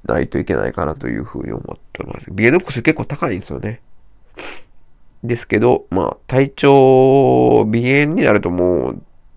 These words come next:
ティッシュが手放せなくなるとか、こう、式とか、こう、いわゆる認知資源みたいな仕事を、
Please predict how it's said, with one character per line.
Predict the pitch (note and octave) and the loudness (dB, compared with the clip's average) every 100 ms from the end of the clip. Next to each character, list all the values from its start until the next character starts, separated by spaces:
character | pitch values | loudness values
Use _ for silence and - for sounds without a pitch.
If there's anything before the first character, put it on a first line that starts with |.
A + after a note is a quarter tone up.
| - | -12
テ | C#3+ | -8
ィ | |
ッ | C#3 | -6
シ | - | -4
ュ | F#2 | 0
が | D2 | 0
手 | - | 2
放 | A2 A#2 A#2 | 2 4 2
せ | A2+ | 0
な | G#2+ A#2 | -2 -2
く | C#2+ | -2
な | B1 | -4
る | C2+ | -6
と | C2 | -8
か、 | - C2 - - - - - - - - - | -4 -4 -4 -10 -20 -20 -20 -20 -20 -20 -16
こ | B2 | -14
う、 | |
式 | - - B2+ | -12 -8 -6
と | - - | -6 -6
か、 | G1+ - | -6 -4
こ | G#2 | -2
う、 | F2 | 0
い | G2+ | 4
わ | G#2 | 6
ゆ | F#2+ | 6
る | D2 B1+ - | 2 -2 -4
認 | A2 A#2 A2+ | -2 -2 -2
知 | - | -6
資 | A#2 C#3 | -4 2
源 | A#2+ E2 | 2 2
み | C#2+ | -2
た | - | -2
い | A1+ | -4
な | G1+ - - - - - | -4 -8 -12 -20 -20 -18
仕 | - - | -10 -2
事 | B2+ C3 B2 | -2 0 0
を、 | A#2 A#2+ A#2+ A#2+ - | 2 2 2 2 0